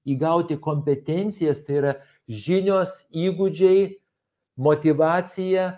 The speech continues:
mūsų biologinė būsena, psichologinė būsena ir mūsų patirtis, kaip mes turim tvarkytis su tokiomis krizinėmis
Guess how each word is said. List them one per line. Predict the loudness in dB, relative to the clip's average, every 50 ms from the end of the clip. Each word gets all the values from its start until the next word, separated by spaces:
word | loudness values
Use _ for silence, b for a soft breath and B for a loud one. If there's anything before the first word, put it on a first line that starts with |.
| _ _ _ _ _ _ _
mūsų | -4 -4 -4 -2 -2 -4 0 4
biologinė | 4 6 8 8 6 6 4 0 -2 -2 -2 -2
būsena, | -2 -2 -4 -4 -4 -4 -2 -2 -2 -4 -2
psichologinė | -4 -6 -4 -2 2 4 4 4 4 0 -2 -2 -2 -2
būsena | -2 -4 -6 -6 -4 -2 -2
ir | -2 -2 -2
mūsų | -4 -6 -6 -6 -10 -4
patirtis, | -2 -4 -4 0 -2 -2 -2 -2 -6 _ -2 -2 -2 -2 -6 -14 _ _ _ _ _ _ _ _ _ _ _
kaip | -2 -2 -2 -2
mes | -2 -4 -4 -4 -4
turim | -4 -2 -2 -2 -4 -2
tvarkytis | 0 0 0 0 -2 -8 -10 -6 -6 -6 -6 -6
su | -12 -10
tokiomis | -6 -4 -4 -4 -4 -6 -6 -4 -6 -8 -8 -10 -14 _ _ _ _ _ _ _ _ _
krizinėmis | -4 -2 -2 -2 -4 -6 -6 -4 -4 -4 -6 -10 -10 -14